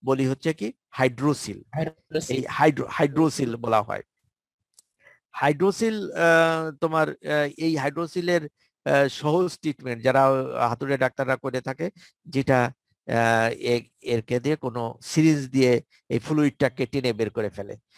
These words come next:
Speaker 1: তা আমাদের আসলে এটা কোনো treatment না, এটা, আহ, আহ, আমাদের অ্যালোপ্যাথিক, আহ, সিস্টেমের surgical কোনো treatment না। আহ, ম্যাজিকের মতন দ্রুত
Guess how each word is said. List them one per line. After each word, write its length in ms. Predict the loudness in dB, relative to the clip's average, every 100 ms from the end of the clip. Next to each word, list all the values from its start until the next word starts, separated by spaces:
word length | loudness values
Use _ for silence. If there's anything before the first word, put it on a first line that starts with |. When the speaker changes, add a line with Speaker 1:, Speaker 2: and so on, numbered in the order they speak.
| -20 _
Speaker 1:
তা 160 | 0 2
আমাদের 460 | 2 2 4 4
আসলে 300 | 2 2 0
এটা 140 | 0 -2
কোনো 160 | -4
treatment 560 | -6 -8 -6 -4 -2 0
না, 60 |
এটা, 320 | 0 2 2 2
আহ, 80 |
আহ, 1120 | 0 0 2 0 -2 -10 -14 -6 -2 0 0 -4 _ _ _ -6
আমাদের 280 | 0 4 6
অ্যালোপ্যাথিক, 600 | 6 4 0 -2 -4 -6
আহ, 580 | -4 -2 -4 -6 -14
সিস্টেমের 640 | -8 -6 0 0 2 0 -2
surgical 480 | -2 -2 0 0 0
কোনো 180 | -2 -8
treatment 500 | -8 -6 -6 -4 -2
না। 120 | -4 -6 _ _ _ -8 -2
আহ, 400 | 0 0 -2 -8 _ _ _ -20 -20 -20 _ -4
ম্যাজিকের 440 | 0 0 0 0 0
মতন 320 | -2 -4 -6
দ্রুত 440 | -4 -2 0 -2